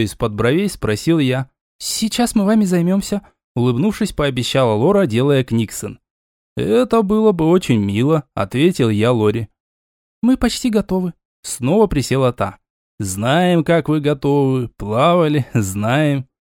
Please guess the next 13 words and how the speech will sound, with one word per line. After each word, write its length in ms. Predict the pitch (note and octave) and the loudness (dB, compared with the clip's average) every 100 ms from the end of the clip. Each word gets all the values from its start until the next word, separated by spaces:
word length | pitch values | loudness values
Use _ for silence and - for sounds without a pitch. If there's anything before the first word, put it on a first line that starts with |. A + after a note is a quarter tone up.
| - | -4
Избалуются 800 | A3 E3+ G#2 C#3 A3 A#3+ G#3+ G3+ | -2 0 2 2 4 2 0 -2
скоро 320 | - F3+ B2 | 0 2 2
в 60 | G#2+ | 0
конец. 500 | B2+ C3+ F#2 - - _ _ _ _ | 0 0 -4 -12 -18 _ _ _ _
Ну 160 | G#3 B3 | 0 4
ладно, 360 | A3 G#3+ F#3+ D#3+ | 6 4 2 -4
пусть 240 | A3+ E3+ | -2 0
балуются, 600 | A2 C3+ D3 C3+ - A#2+ _ | 2 4 4 0 -2 -8 _
пока 300 | - G#2 C#3+ | -6 -2 0
меня 340 | F3+ A2+ A#2 C#3 | 2 2 2 0
это 160 | B2 | 0
не 100 | A#2+ | 0
напрягает. 760 | A#2+ A2+ C#3 A2 G2 F2+ - | 0 2 0 0 -4 -6 -14